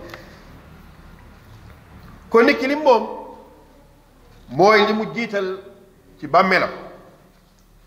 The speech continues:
Nga xam ni buy dem fa Yàlla sama borom dana fa fekk la mu jiital ci ay jëfam, ndax loolu rekk la fay fekk. Yàlla wax ni,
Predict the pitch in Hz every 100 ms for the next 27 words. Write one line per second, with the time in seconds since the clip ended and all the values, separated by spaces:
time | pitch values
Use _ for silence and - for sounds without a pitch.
0 | _ _ _ _ _ _ _ - 139 190
1 | 220 233 233 220 208 233 220 220 208 202
2 | 208 - - - - - _ _ _ _
3 | _ _ _ _ - 156 208 202 202 208
4 | - - - - - _ _ _ _ _
5 | _ _ - 123 165 196 185 190 190 185
6 | 170 185 180 165 165 - - - - -
7 | - _ _ _ _ - 160 175 175 160
8 | 185 170 156 147 135 - - - - -
9 | _ _ _ _ _ _ _ _ _ _
10 | _ 127 170 202 233 214